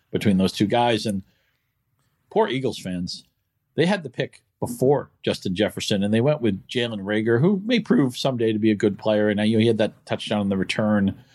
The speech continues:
on Sunday, and maybe he'll be getting a new quarterback and it'll click with him. We'll see. But the idea that somebody went in front of Justin Jefferson, let alone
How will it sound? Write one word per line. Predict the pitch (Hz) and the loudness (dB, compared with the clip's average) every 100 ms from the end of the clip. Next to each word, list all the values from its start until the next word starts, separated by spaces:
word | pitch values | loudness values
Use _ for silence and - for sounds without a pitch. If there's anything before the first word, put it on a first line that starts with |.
| _ _ _ _ - | _ _ _ _ -4
on | 107 | -4
Sunday, | 104 123 110 110 | -2 -2 0 0
and | 107 | 0
maybe | 104 113 | 0 0
he'll | 110 | 0
be | 107 | 0
getting | 101 104 98 | 0 0 0
a | |
new | 101 95 | -2 0
quarterback | 131 120 110 107 104 | 0 0 0 0 -2
and | 95 90 | -6 -6
it'll | 95 | -8
click | - 117 - | -2 -2 -2
with | 95 | -2
him. | 120 95 | -2 -4
We'll | 95 | -6
see. | - 127 104 98 _ _ _ _ _ _ _ - | -2 -2 -2 -4 _ _ _ _ _ _ _ -4
But | 117 165 | -4 -2
the | 123 - - | -6 -6 -4
idea | 151 160 180 | -4 0 0
that | 147 | -2
somebody | - - 143 131 120 110 | -4 -2 0 2 0 0
went | 101 113 | -2 -4
in | 110 | -2
front | 123 110 | -2 -2
of | 95 | -2
Justin | - 107 - 95 | -4 -4 -4 -4
Jefferson, | 113 110 - 101 | -2 -2 -4 -2
let | 107 | 0
alone | 104 107 110 104 92 | 0 0 0 -2 -6